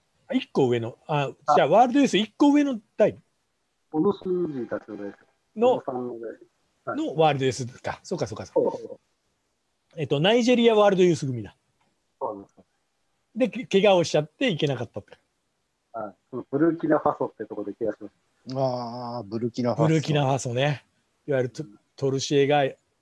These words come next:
Speaker 1: トルシエ監督が、あれだね。あのー、
Speaker 2: そうそう。連れてったところ。
Speaker 1: ね、代表監督やってたっていうところで。
Speaker 2: はい。
Speaker 1: ブルキナファソ、
Speaker 2: まあ、あれも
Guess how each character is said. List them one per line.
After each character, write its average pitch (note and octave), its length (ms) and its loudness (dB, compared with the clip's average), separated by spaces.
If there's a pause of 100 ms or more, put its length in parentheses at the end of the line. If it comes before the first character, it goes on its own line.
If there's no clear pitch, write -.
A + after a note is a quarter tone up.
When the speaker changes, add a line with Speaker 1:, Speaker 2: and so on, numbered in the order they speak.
(360)
Speaker 1:
ト D3 120 -6
ル C#3 60 -6
シ D#3 100 -2
エ C#3+ 40 -2
監 C#3+ 200 -4
督 D3 160 -6
が、 D#3+ 260 0 (1500)
あ A#2+ 120 -12
れ G#2+ 60 -10
だ A2 120 -10
ね。 D#3 220 -10 (140)
あ A#2 120 -16
の G#2 380 -16
ー、 - 20 -12
Speaker 2:
そ B2+ 120 -4
う - 40 -6
そ G#2+ 80 -10 (360)
う。 C#3+ 60 0
連 C3 60 0
れ B2 140 -6
て - 40 -10
っ - 40 -20
た G#2 100 -8
と G#2+ 80 -14
こ F#2+ 100 -16
ろ。 - 120 -20 (560)
Speaker 1:
ね、 D#3 240 -4 (180)
代 B2+ 180 -6
表 A#2 140 -6
監 A#2+ 100 -4
督 A2 160 -10
や G#2 100 -6
っ - 20 -20
て - 140 -10
た A2+ 60 -4
っ F#2+ 40 -10
て - 100 -18
い - 20 -12
う - 20 -14
と G2 80 -14
こ G2 80 -10
ろ F#2+ 80 -12
で。 E2+ 200 -18 (600)
Speaker 2:
は G#2+ 260 -8 (340)
い。 B2+ 60 -8
Speaker 1:
ブ C3 200 -2
ル A3+ 60 0
キ A3+ 160 0
ナ C4+ 140 6
フ - 100 2
ァ - 40 2
ソ、 - 80 4
Speaker 2:
ま G3 60 4
あ、 - 20 -12
あ - 0 -
れ - 0 -
も - 340 -8